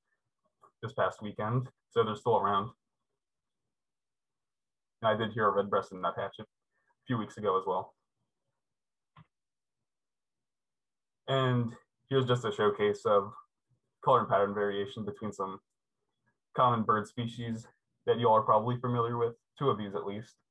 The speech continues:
Um, so you have the bluebird. You can see that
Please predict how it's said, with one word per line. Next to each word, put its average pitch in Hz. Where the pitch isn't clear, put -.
Um, 110
so 117
you 120
have 104
the 104
bluebird. 110
You 120
can 120
see 117
that 104